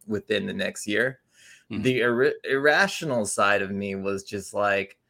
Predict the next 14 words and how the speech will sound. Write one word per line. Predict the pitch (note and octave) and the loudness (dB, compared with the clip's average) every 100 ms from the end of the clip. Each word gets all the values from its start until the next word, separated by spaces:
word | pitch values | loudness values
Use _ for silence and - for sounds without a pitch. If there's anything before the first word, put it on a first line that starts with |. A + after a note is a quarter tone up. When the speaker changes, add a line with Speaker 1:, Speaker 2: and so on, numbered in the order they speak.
| _ _ - | _ _ 2
Speaker 1:
"Okay, | C3 C3 C#3+ B2+ G2 - | 2 4 4 4 2 4
but | B2 | 4
Xbox, | A#2 B2+ - A2+ A2 A2+ | 6 4 4 2 2 -2
you're | A2+ | 0
missing, | A2 A#2 A2 A#2 A2 G#2 | 0 0 -2 2 2 2
like, | G2+ G#2 G2+ G2 - | -2 2 2 0 0
almost | A2+ A2+ A2 G#2 - | 2 4 2 2 -2
all | - A2 A2+ A2 A2 G#2+ | -8 0 4 4 4 2
of | F#2+ - | -4 -10
what | G2+ A2 - | -2 -2 -2
you've | G#2+ G2 | -6 -4
announced." | G2 F#2+ F#2+ F#2+ - - G#2 | -4 -2 -2 -4 -8 -10 -4
Like, | F#2+ F#2 - _ _ | -2 -2 -10 _ _
yeah. | - | -12